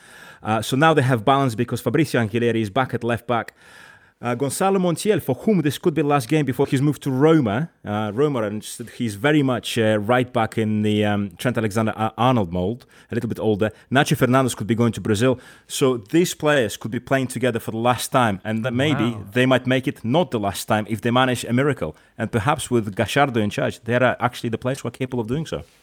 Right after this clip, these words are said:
Speaker 2: I wanna see what happens, Sasha. What time's it on?
Speaker 1: It is on at, uh, I think it's half past midnight. Uh, so it's actually on Wednesday. Uh,
Speaker 2: Okay.
Speaker 1: but I think
Speaker 2: That's
Speaker 1: it's gonna
Speaker 2: not
Speaker 1: be
Speaker 2: too
Speaker 1: worth
Speaker 2: bad.
Speaker 1: watching it
Speaker 2: Yeah.
Speaker 1: because, uh, I think they'll go for it.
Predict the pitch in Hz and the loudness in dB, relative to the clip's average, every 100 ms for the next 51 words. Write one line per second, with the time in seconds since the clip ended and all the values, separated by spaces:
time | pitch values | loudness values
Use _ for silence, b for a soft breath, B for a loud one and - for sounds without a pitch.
0 | - 147 131 170 151 185 151 123 160 - | -4 0 2 2 2 2 2 0 -2 -2
1 | 147 - 113 - 110 123 170 - 139 135 | -2 -2 -4 -4 -6 -6 -6 -4 -2 0
2 | 117 120 131 117 92 - _ B B B | -2 -2 -2 -4 -8 -16 _ B B B
3 | - 123 135 143 123 151 156 123 135 131 | -4 -2 0 -2 0 2 2 2 -2 -2
4 | - 135 117 - 160 - - 151 - 147 | 0 0 0 0 -4 -2 0 0 2 0
5 | - 156 127 87 - - 101 98 98 95 | 2 0 0 -4 -10 -16 -8 -4 -4 -4
6 | - 110 101 117 - 95 101 98 85 73 | -4 -4 -4 -8 -8 -6 -4 -6 -8 -14
7 | _ B B B 110 113 104 131 131 131 | _ B B B 0 2 4 2 2 0
8 | 165 147 143 - 131 123 120 143 - 147 | -2 0 -2 0 0 2 4 2 4 2
9 | 131 120 95 107 101 113 101 - 113 113 | 2 0 0 -2 0 0 0 -2 0 0
10 | 113 113 - 120 110 101 104 92 82 | 0 -2 -2 0 0 2 0 0 -4